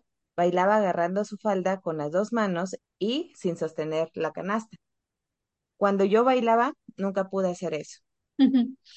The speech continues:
Speaker 2: Eso sí es sorprendente. Quizá para que puedas bailar así necesitas más práctica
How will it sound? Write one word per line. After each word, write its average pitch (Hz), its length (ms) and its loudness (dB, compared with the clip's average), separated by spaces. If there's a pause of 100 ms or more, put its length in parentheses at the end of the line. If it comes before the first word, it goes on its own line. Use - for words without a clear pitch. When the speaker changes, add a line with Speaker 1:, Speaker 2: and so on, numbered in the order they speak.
(360)
Speaker 2:
Eso 247 260 -2
sí 262 140 0
es 254 100 2
sorprendente. 208 720 0 (140)
Quizá 302 500 0
para 381 200 4
que 269 120 0
puedas 240 360 0
bailar 208 300 2
así 214 260 -4
necesitas 220 800 -4
más 220 240 -4
práctica 240 560 -6